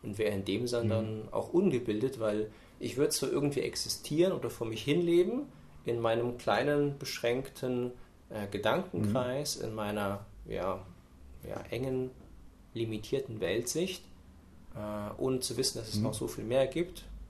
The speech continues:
Speaker 1: was es, äh, verdient hätte, dass man sich darum
Speaker 2: Mhm.
Speaker 1: kümmert.
Speaker 2: Mhm.
Speaker 1: So. Das sind eigentlich die zwei Grundgedanken, die Ideen, die daraus,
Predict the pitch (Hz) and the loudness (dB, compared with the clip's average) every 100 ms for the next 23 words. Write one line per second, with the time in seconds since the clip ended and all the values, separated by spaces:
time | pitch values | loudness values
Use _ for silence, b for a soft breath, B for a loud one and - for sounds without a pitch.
0 | - - 107 - - - 92 98 95 98 | -10 -6 -6 -6 -8 -8 -6 -2 -2 -4
1 | - 104 120 120 117 - 110 107 107 107 | -6 -2 -2 -2 -6 -4 -4 -6 -8 -8
2 | - 107 170 123 71 - - 104 170 92 | -2 0 2 2 2 -4 -6 -4 -2 -4
3 | - - B B B B - 107 107 - | -6 -10 B B B B -8 -6 -4 -4
4 | 104 104 107 - 98 101 104 104 87 76 | -4 -4 -4 -4 -4 -4 -4 -6 -10 -10
5 | 92 92 90 - 104 95 87 - - 90 | -10 -12 -12 -12 -8 -6 -6 -8 -10 -6
6 | 98 80 131 - - | -4 -2 -2 -6 -10